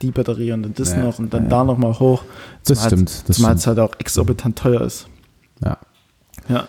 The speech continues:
Speaker 2: Ja, ja, safe. Also, aber wir können festhalten, dieses Silvester für mich persönlich wird auf jeden Fall ein viel, viel schöneres, geileres als letztes Jahr. Auch wenn's letztes Jahr noch mit einer großen Party irgendwie war und
Speaker 1: Mhm.
Speaker 2: so.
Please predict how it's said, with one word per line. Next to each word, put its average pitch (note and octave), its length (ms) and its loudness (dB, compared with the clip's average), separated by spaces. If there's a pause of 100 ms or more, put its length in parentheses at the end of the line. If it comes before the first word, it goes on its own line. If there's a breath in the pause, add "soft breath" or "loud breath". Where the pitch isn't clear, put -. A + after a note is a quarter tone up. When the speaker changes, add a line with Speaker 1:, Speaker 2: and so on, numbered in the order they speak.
(160)
Speaker 2:
Ja, B2+ 180 6
ja, G2+ 240 2
safe. E2+ 260 0 (320 loud breath)
Also, D3 380 4 (140)
aber G#2+ 280 4
wir G#2+ 80 4
können A#2 400 4
festhalten, G2+ 540 2
dieses G2 460 2
Silvester F#2+ 720 2
für G#2 140 0
mich A#2 200 4
persönlich F#2+ 460 4
wird F#2 100 2
auf F2+ 140 -2
jeden F#2 160 2
Fall E2+ 280 2
ein E2+ 80 2
viel, - 360 0
viel F#2+ 400 4 (380)
schöneres, G#2+ 800 2
geileres F#2+ 420 0
als F#2+ 220 -2
letztes - 340 -4
Jahr. F#2 160 2
Auch F#2+ 160 4
wenn's G#2 160 4
letztes A2+ 380 2
Jahr G2+ 120 6
noch G2+ 220 4
mit G2+ 160 4
einer G2 100 4
großen G2+ 600 2 (480 loud breath)
Party B2 520 4
irgendwie A2+ 600 0
war A#2 340 2
und A2+ 140 0
Speaker 1:
Mhm. A2+ 40 -2
Speaker 2:
so. A#2 280 2